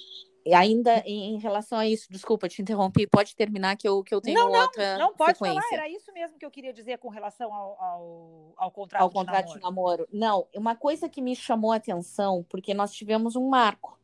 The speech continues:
Speaker 1: tá? Na, em dois mil e quinze, o S T J, num julgamento, tá? Que foi da relatoria do ministro Marco Aurélio Belize,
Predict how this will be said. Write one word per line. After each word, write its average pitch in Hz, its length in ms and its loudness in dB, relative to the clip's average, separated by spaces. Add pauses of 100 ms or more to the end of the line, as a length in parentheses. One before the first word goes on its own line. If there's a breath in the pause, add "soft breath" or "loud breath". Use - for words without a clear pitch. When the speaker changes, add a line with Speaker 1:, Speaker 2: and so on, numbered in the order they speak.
(240)
Speaker 1:
tá? 147 460 2 (120)
Na, 180 800 -2
em 190 140 -2
dois 220 260 6
mil 262 240 2
e 311 80 2
quinze, 226 680 -2 (560 loud breath)
o 202 120 8
S 220 240 6
T 233 140 0
J, 202 480 2
num 190 240 -6
julgamento, 180 840 -4
tá? 160 300 2
Que 180 280 -8
foi 190 200 0
da 180 120 4
relatoria 180 680 0
do 185 140 -6
ministro 175 960 4
Marco 196 400 6
Aurélio 180 400 6
Belize, 160 720 -4